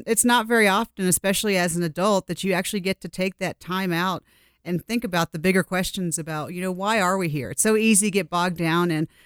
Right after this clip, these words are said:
you know, I've gotta get to work today and I've gotta get the kids to school, and, and we live kind of in a little stressed out circle. So to, to get a,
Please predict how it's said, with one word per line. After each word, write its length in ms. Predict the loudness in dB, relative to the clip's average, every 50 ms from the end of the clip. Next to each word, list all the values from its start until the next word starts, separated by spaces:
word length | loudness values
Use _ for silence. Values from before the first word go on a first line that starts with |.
| _ _ -4
you 100 | -2 0
know, 100 | 2 2
I've 180 | 2 2 0
gotta 200 | 0 -2 -2 0
get 160 | -2 -4 -6
to 80 | -6 -4
work 200 | -2 -2 -2 0
today 320 | 0 0 2 4 4 4
and 80 | 4 2
I've 100 | 0 -2
gotta 120 | -4 -4
get 180 | -4 -6 -8 -10
the 60 | -10
kids 260 | -8 -4 -2 0 0 0
to 120 | 0 0
school, 400 | -2 -2 -2 -2 -4 -2 0 0
and, 160 | -2 -2 -4 -8 _ _ _ _ _ _ -4
and 220 | -2 0 2 2
we 160 | 2 0 0
live 320 | 2 4 4 6 6 4 2
kind 180 | 2 2 2
of 80 | 4 4
in 60 | 2
a 60 | 2
little 160 | 2 2 2
stressed 400 | 0 0 0 0 0 0 0 -2
out 120 | -2 -2 2
circle. 480 | 2 2 4 2 2 0 0 -2 -2
So 240 | 0 2 2 4 4
to, 140 | 2 2 0 -2 _ _ _ -16 -6
to 80 | -4 0
get 220 | 4 4 6 6
a, 180 | 6 4 2 0